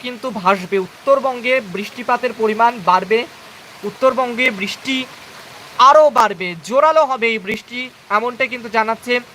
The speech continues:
আলিপুর আবহাওয়া দপ্তর। দক্ষিণবঙ্গে কি, কতক্ষণের জন্য বৃষ্টি কমবে? আলিপুর আবহাওয়া দপ্তরের যে লেটেস্ট পূর্বাভাস রয়েছে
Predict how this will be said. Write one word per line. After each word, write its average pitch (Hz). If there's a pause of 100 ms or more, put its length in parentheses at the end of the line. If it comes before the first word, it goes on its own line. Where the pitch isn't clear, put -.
(140)
আলিপুর 254
আবহাওয়া 240
দপ্তর। 240
দক্ষিণবঙ্গে 240
কি, 240 (240)
কতক্ষণের 269
জন্য -
বৃষ্টি 220
কমবে? 226 (360)
আলিপুর 226
আবহাওয়া 254
দপ্তরের 254
যে 262
লেটেস্ট 240 (220)
পূর্বাভাস 240
রয়েছে 226